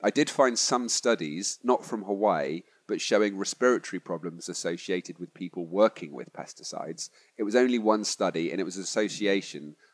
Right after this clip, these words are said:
so it, it wasn't showing that there was a causal effect. Um, and it wasn't for any of the symptoms that were described in the film. But that would have been a good place for the film to start.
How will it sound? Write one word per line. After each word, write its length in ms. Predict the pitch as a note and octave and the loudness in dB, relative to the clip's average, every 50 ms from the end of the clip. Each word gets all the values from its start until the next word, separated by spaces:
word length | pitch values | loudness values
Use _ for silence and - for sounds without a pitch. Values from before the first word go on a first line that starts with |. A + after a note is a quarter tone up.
| _ _ | _ _
so 400 | - - - G2 F#2 F#2 F2+ F2+ - | -6 0 2 4 4 4 4 2 0
it, 140 | F#2 F#2+ - - _ - | -2 -4 -6 -8 _ -2
it 120 | G#2+ G2 G2 | -2 0 0
wasn't 360 | G#2+ G#2 G2+ F2+ F#2+ - - | 0 -2 -2 -2 -4 -8 -4
showing 240 | - G#2 F#2+ F#2 F#2 | 0 0 0 0 0
that 100 | - - | -4 -4
there 80 | F2+ | -4
was 120 | F2 E2+ F2 | -4 -6 -8
a 40 | |
causal 560 | - - - A2 A2 G#2 F2 F2 D2+ D2 - - - | -10 -8 -4 -2 -2 -2 -4 -6 -12 -14 -14 -14 -14
effect. 480 | - - - C#2 C2 - - - - - _ _ _ _ _ _ - | -12 -8 -6 -4 -4 -6 -8 -14 -20 -20 _ _ _ _ _ _ -6
Um, 220 | F2+ F2+ F2 F2 E2+ | -4 -2 -2 -2 0
and 100 | G#2 A2+ | 2 2
it 80 | A2 | 2
wasn't 320 | A2+ A2+ B2+ B2+ B2+ A#2+ G#2+ | 4 4 4 4 4 2 -2
for 100 | - G#2+ - | -2 -2 0
any 200 | G#2 A2 A#2 A#2+ | 2 2 4 4
of 80 | A2+ G2 | 2 2
the 80 | G#2 | -2
symptoms 500 | - - A2 G2 F#2 - - F#2 F2+ E2+ | -4 -4 -4 -6 -6 -8 -10 -10 -10 -8
that 120 | - E2 D#2 | -8 -8 -8
were 60 | E2+ | -8
described 520 | - E2 - - - G#2 F#2 F2+ E2 - | -8 -10 -10 -4 -2 0 0 0 -2 -4
in 80 | F2 E2 | -10 -10
the 60 | E2+ | -12
film. 500 | - - - B2 G#2 D#2+ C#2+ C2+ - - _ _ _ _ _ _ _ _ _ _ - | -10 -6 -2 -2 -2 -2 -4 -8 -16 -20 _ _ _ _ _ _ _ _ _ _ -4
But 120 | A#2 - | 2 6
that 140 | C#3+ D3 C#3+ | 8 8 8
would 100 | D#3 C#3+ | 6 4
have 100 | B2+ - | 2 2
been 100 | A#2+ G#2+ | 2 0
a 40 | G#2 | 2
good 260 | - - A2+ - - | 2 2 0 0 0
place 280 | - A2 G2 F#2+ F2+ - | 0 0 2 2 0 -2
for 100 | - F2 | -6 -8
the 80 | F2+ | -6
film 240 | - - F#2 F2+ F2 | -4 -4 -6 -6 -6
to 100 | - - | -8 -10
start. 440 | - - - C3+ A2+ E2 B1+ A1+ | -8 -2 0 2 2 2 2 -2